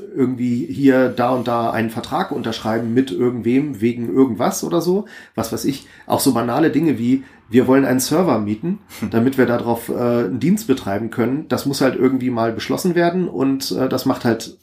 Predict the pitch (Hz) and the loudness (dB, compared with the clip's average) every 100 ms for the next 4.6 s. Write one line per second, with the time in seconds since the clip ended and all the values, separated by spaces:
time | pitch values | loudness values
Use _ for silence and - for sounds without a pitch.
0 | - 117 110 127 - 117 123 113 110 104 | -8 -4 -2 -2 0 0 2 2 0 -2
1 | - 113 175 170 160 180 - - - - | -2 0 0 -2 -4 -4 -6 -14 -20 -20
2 | - _ - 131 - 113 117 - 107 - | -20 _ 0 0 2 2 2 -2 -2 2
3 | 113 175 262 - - - - 135 135 135 | 2 2 -2 -10 -20 -20 2 4 4 0
4 | - - 131 131 131 135 | -4 -2 -2 0 -4 -8